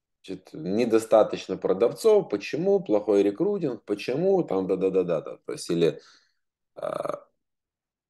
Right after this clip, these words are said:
или в какую-то другую сторону вы копаете. В общем, вы докопались до причины, потом вы определили, окей, вот щас, чтобы эту причину убрать, вот эту, значит, надо такой-то, такой-то рецепт.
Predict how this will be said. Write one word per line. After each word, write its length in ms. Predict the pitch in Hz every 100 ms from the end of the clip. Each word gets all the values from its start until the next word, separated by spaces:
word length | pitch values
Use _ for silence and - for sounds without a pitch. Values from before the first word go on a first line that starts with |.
| _ _ _ _ -
или 220 | 135 117
в 60 | -
какую-то 340 | - 104 98
другую 380 | 82 101 170 202
сторону 460 | - 135 113 107 101
вы 100 | 98
копаете. 440 | 98 - - 101
В 20 |
общем, 300 | 131 - 131
вы 240 | 123 214 175
докопались 640 | 104 120 117 135 135 123 104
до 120 | 104
причины, 720 | - 104 - 98 87 104 190 _ _ _ _ _ _ _ _ _ _ _ _ _ _
потом 340 | 107 123 151 113
вы 140 | 131
определили, 540 | 127 123 120 117 98
окей, 260 | 98 104 87
вот 220 | 87 - _
щас, 280 | - 113 -
чтобы 220 | 87 92
эту 200 | - 78
причину 500 | 85 90 - 90 87
убрать, 400 | 87 156 226 -
вот 140 | 98
эту, 300 | 82 - - _ _ _ _ _ _ _ _ _ _ -
значит, 300 | 101 101 98
надо 480 | 135 175 151 123 104
такой-то, 640 | - - 165 160 123 87 _ _ _
такой-то 420 | - 156 160 131
рецепт. 680 | 110 110 - 90 - -